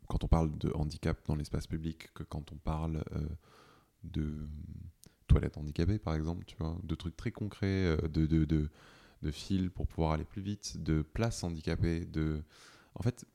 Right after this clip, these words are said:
c'est pas... Euh... c'est pas un statut, tu vois. C'est pas... Un, enfin, c'est un statut au regard de l'administration, et cetera.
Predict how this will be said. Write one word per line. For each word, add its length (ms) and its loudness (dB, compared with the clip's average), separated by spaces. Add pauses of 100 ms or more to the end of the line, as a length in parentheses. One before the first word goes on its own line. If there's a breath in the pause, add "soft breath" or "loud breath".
(100)
c'est 180 -6
pas... 340 4
Euh... 280 4 (1500)
c'est 180 -8
pas 80 12
un 100 2
statut, 440 -6 (120)
tu 100 -14
vois. 140 -4 (1400)
C'est 160 -10
pas... 100 6
Un, 180 2
enfin, 240 -2
c'est 120 -4
un 100 -2
statut 300 -2
au 100 4
regard 260 2
de 80 2
l'administration, 760 -4
et 20 -18
cetera. 220 -8